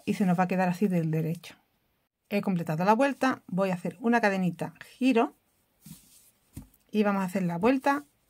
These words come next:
Ahora vienen dos vueltas que son para hacer el motivo de la espiga. Aquí voy a hacer un primer punto alto, entra dentro del punto, haces un punto bajo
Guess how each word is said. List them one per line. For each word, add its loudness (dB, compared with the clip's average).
Ahora 2
vienen 4
dos 4
vueltas 2
que -6
son 0
para 0
hacer -2
el 0
motivo 2
de 2
la 0
espiga. -4
Aquí 2
voy 8
a 6
hacer 0
un 4
primer 0
punto 2
alto, 2
entra 2
dentro 2
del 0
punto, 4
haces -4
un -2
punto -6
bajo -2